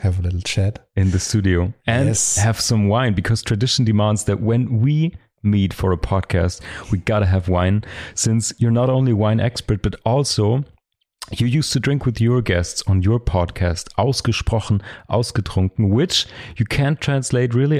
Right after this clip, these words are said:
Speaker 2: I came up with something you could say, "Speak up and drink up," or something like that. This could, could be a
Speaker 1: It's pretty good, yeah,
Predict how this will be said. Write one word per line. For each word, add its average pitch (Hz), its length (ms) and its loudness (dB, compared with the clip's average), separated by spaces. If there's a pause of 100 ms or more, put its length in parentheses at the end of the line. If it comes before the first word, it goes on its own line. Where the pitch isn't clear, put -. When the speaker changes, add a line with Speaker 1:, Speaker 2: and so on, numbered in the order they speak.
Speaker 2:
I 117 120 2
came 143 280 0
up 139 140 -2
with 123 100 0
something 123 400 0
you 110 120 2
could 110 220 -4
say, 107 380 0
"Speak - 440 -4
up 107 320 0
and 101 120 2
drink 95 300 0
up," - 320 -4 (160)
or 92 80 0
something 107 520 0
like 82 260 0
that. 90 400 -4
This 104 120 -2
could, 117 260 -2 (240)
could 104 220 -2
be 90 240 2
a 82 200 2 (340)
Speaker 1:
It's - 120 -12
pretty 160 260 0
good, 117 340 2
yeah, 107 280 0